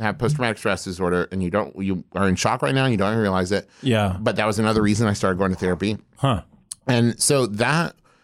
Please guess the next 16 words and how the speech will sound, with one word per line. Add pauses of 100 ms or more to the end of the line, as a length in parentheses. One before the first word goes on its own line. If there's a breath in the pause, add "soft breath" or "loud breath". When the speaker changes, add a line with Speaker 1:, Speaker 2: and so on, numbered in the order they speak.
(440 soft breath)
Speaker 1:
moment
and
going
to
therapy
has
really
changed
for
me (280)
the
Speaker 2:
Mm-hmm.
Speaker 1:
way (100)
I (240)
think
about